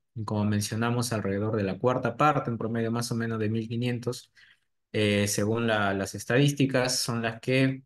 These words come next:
presentan o debutan con una cardiopatía congénita crítica. Algunos trabajos que se plegaron en nuestro país es que realmente se, se, se evidenció que en la última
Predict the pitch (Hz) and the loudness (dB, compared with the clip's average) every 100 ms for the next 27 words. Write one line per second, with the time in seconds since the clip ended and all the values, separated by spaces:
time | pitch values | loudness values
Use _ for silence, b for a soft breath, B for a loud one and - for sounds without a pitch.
0 | _ - 101 - 120 117 117 107 92 - | _ -6 -4 -2 -2 0 0 0 -4 -4
1 | 107 113 117 104 107 110 101 101 - - | -4 -2 -2 0 -2 0 0 -2 -4 -4
2 | 107 107 110 b b - 101 - 107 107 | -2 0 -2 b b -10 -10 -6 -4 -2
3 | 104 98 113 107 95 95 - - _ _ | -2 -2 0 0 -2 -6 -12 -14 _ _
4 | _ _ _ _ _ _ _ b b b | _ _ _ _ _ _ _ b b b
5 | b _ - 123 135 131 127 147 165 175 | b _ -4 2 4 4 4 4 4 2
6 | 147 - 107 104 107 110 120 120 110 104 | 2 0 -2 -2 -2 -2 -2 -2 -2 -4
7 | - 107 110 143 170 160 143 131 113 120 | -6 -2 4 4 6 2 0 0 2 2
8 | 131 135 131 123 107 - - 110 101 95 | 2 4 2 0 -4 -6 -6 -4 0 0
9 | 92 - - - 107 98 98 95 95 127 | -2 -6 -4 0 2 2 2 0 2 4
10 | 123 113 113 170 170 165 117 117 110 110 | 6 4 4 4 4 6 4 2 0 -2
11 | 107 135 147 147 143 131 113 104 95 92 | 2 4 4 2 2 2 2 2 0 -2
12 | 95 95 | -6 -12